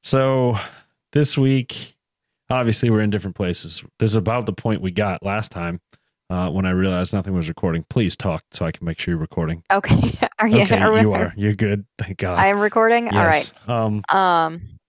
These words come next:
Speaker 1: so we are in different places. So, Megan, what are you drinking this week?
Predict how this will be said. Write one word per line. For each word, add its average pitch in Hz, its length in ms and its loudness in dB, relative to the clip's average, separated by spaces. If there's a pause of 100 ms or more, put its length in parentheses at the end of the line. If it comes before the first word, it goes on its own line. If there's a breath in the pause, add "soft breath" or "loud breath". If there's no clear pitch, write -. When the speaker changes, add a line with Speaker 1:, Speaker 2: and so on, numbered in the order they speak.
(160)
Speaker 1:
so 110 440 0 (500)
we 139 140 2
are 120 200 0
in 110 60 2
different 98 240 -2
places. 92 360 -4
So, 107 100 -2
Megan, 113 320 2
what 110 100 0
are 101 40 2
you 95 100 0
drinking 87 440 -4 (220)
this 90 180 -6
week? 87 240 -4